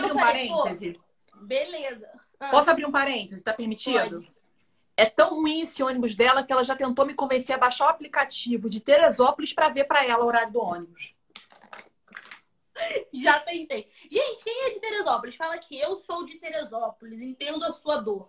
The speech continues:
Speaker 2: Comenta aqui. Vamos fazer, vamos fazer aqui, ó. Sai dessa live agora. Vai lá no Instagram da Aviação Onda de Deus e bota assim, "Manda ônibus pro Jardim Suspiro. O ônibus tem que subir o morro do Jardim Suspiro." Isso aí. Gente, eu tô explanando onde eu moro.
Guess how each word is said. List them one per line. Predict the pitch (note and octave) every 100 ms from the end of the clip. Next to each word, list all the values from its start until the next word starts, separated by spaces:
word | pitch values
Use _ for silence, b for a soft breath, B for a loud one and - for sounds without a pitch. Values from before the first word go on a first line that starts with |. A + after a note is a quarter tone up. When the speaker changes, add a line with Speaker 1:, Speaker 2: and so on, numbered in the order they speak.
| _
Speaker 2:
Comenta | - F#4 B4+ B4+
aqui. | G#4 B3 G3 b b b b
Vamos | F#4+ A#4+
fazer, | C5+ G4+ E4
vamos | G#4 D#5+
fazer | D5 B4 G#4+
aqui, | G4 F4
ó. | B3+
Sai | - A4 C5+
dessa | A4+ G#4+ D4+
live | C#4 B3
agora. | A#3+ A#3 C4 A3 G3+ - _ _
Vai | G#3+ D4+ F#4+
lá | F4
no |
Instagram | F4+ - C#4 C4 B3+
da |
Aviação | A#3+ B3 A#3 C4+ B3
Onda | A3 A3
de | G3
Deus | A#3+ C4+ A3
e | A3
bota | A3 C4 C4+
assim, | C4 A3 G#3
"Manda | B3+ F4 F#4 F4+ E4 C4+
ônibus | D4+ D4 D4
pro | - D#4
Jardim | D4+ C#4+ B3+ D4+
Suspiro. | D#4+ - B3+ C4 A3 G3+
O |
ônibus | A#3+ D#4+ D#4 D4+ -
tem | D#4
que | -
subir | - F4 A3+ D4
o | D4+ C#4 C4+
morro | A#3+ B3 D#4+ B3+
do | D4
Jardim | D4+ C#4 D4
Suspiro." | - - G#3+ A3
Isso | -
aí. | - - b b b b b _ - A#3
Gente, | A#3+ D4 D4+
eu | D4
tô | C#4
explanando | C4+ C#4+ C4 B3+
onde | C4+ C4
eu | D4
moro. | C4+ G#3+ G3+